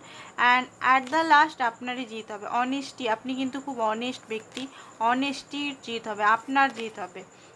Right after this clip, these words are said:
And gratitude pay, আপনাকে এখানে বলছে gratitude pay। দেখ, ঠিক আছে, যেটা দেখছি, আহ, আপনি কিন্তু আপনার লাইফে যে একটা স্ট্রাগল চলছিল এতদিন ধরে, যে স্ট্রাগল, যে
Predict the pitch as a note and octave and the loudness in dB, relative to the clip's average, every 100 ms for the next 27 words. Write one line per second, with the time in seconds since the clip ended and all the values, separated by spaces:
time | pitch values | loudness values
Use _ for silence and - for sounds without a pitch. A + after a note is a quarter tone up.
0 | - A#3 C4 A#3+ B3 B3 C4+ C#4 D4 C#4+ | -6 -2 -2 2 4 4 2 -8 -8 -10
1 | - G#3+ G3 G#3+ B3 B3 B3+ C4+ B3+ A#3+ | -8 -4 -4 -4 -6 -6 -4 -4 -2 -2
2 | A#3 C4 G#3+ G#3 G3+ G3 G3 F#3 E3+ - | -2 -4 -2 -4 -6 -12 -14 -14 -16 -18
3 | - - - - - G3 G3 - - - | -20 -2 0 0 -6 -20 -20 -20 -20 -20
4 | - - - - C4+ B3+ A#3 A3 C4 D4+ | -20 -20 -12 -8 -4 -4 -4 -6 2 6
5 | D#4 D#4 D#4+ C4 C4+ C#4 - C#4 C4+ F4+ | 8 8 6 0 -10 -12 -14 -10 -8 -10
6 | - - - - - - - - - - | -14 -20 -20 -20 -20 -20 -20 -20 -20 -20
7 | - - - - - - - - - - | -20 -20 -20 -20 -20 -18 -18 -16 -16 -18
8 | - A#3+ B3 B3 B3+ - D4 D4+ F#4 G4 | -2 2 4 6 6 8 6 6 -4 -4
9 | F#4+ - F#4+ F#4+ F#4+ F#4 - D4 D4+ E4 | -4 -4 -4 -2 0 -2 2 2 4 2
10 | E4+ D4 C#4+ E4 D4 E4 E4 E4 D#4+ - | 6 6 4 -2 -4 -4 -2 -4 -4 2
11 | B3+ A#3+ C#4+ D#4 - C4 - A3+ G#3+ A3 | 4 4 0 -4 -4 -6 -6 -6 -4 -4
12 | A3 G#3+ G#3 G3 F#3+ B3 B3+ - C4 A#3+ | -8 -8 -8 -8 -6 -6 -6 2 4 4
13 | C4 B3 G3+ B3+ | -2 -2 -6 -4